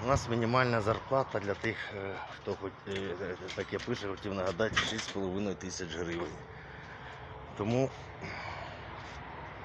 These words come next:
коли людина прийде, заробить якихось собі шістсот гривень там,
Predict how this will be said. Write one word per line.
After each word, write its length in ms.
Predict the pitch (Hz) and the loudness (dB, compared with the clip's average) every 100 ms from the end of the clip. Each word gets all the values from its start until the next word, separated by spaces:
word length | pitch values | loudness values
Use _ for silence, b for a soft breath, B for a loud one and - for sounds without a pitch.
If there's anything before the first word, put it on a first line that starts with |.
| - - | -10 -4
коли 180 | 98 120 | 0 2
людина 380 | 104 98 110 104 | 2 4 4 4
прийде, 360 | 101 104 95 | 4 4 4
заробить 440 | 90 95 104 90 95 | 6 6 6 4 0
якихось 460 | 90 95 98 90 | -2 0 0 0
собі 200 | 90 85 | -2 -2
шістсот 460 | 90 98 - 98 82 | 0 0 0 0 0
гривень 340 | 90 120 113 - | 2 2 2 0
там, 100 | 92 | -4